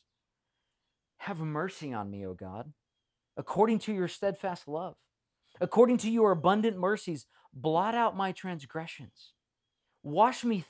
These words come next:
thoroughly from my iniquities and cleanse me from my sin.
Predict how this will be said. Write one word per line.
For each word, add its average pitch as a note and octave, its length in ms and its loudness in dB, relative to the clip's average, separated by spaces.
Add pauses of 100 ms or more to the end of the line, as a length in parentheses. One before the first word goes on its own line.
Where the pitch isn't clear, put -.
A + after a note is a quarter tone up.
(140)
thoroughly A3+ 480 4
from G3 200 -6
my F#3 160 0
iniquities E3 500 -4
and C#3+ 160 -6
cleanse A3+ 480 -4
me A3 160 -4
from F#3 240 -8
my E3 160 -6
sin. - 460 -14